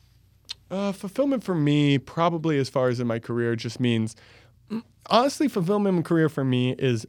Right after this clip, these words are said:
an ability to continue to scale and make more money and drum up more business, and no one can tell me no. It really is that simple. Like, if I could consistently scale,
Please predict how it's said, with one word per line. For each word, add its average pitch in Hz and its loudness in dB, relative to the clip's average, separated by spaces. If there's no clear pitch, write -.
an 135 2
ability 151 4
to 143 -6
continue 175 0
to 185 -2
scale 143 0
and 131 0
make 120 -4
more 135 2
money 123 0
and 113 -6
drum 117 -4
up 113 -6
more 123 0
business, 113 -4
and 120 -4
no 127 4
one 127 2
can 117 -2
tell 113 -4
me 104 -6
no. 85 -12
It 147 2
really 151 4
is 120 0
that 113 -2
simple. - -10
Like, 127 -2
if 127 0
I 143 4
could 160 -6
consistently 151 -4
scale, 123 0